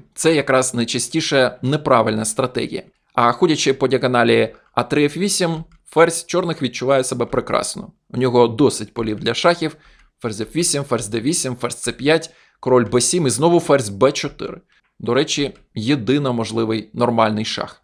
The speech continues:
Ферзь Б шість, ферзь Е сім, король С шість. Ну, здається, у білих все добре, захищений пішак, король вільний, але проблема в тому, що сховатися нема куди. Після король Б п'ять, ферзь Б два.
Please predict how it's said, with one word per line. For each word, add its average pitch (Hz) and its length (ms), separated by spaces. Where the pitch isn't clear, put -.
Ферзь 143 320
Б 110 120
шість, 147 320
ферзь 113 320
Е 107 60
сім, - 260
король 110 300
С - 340
шість. - 420
Ну, 151 80
здається, 165 380
у 139 60
білих 156 340
все 139 220
добре, 120 600
захищений - 600
пішак, - 480
король 127 360
вільний, 135 560
але 160 460
проблема 135 380
в 123 80
тому, 165 200
що - 180
сховатися 127 840
нема 135 340
куди. - 380
Після 117 240
король 127 240
Б 123 120
п'ять, 165 240
ферзь 139 280
Б 139 160
два. - 440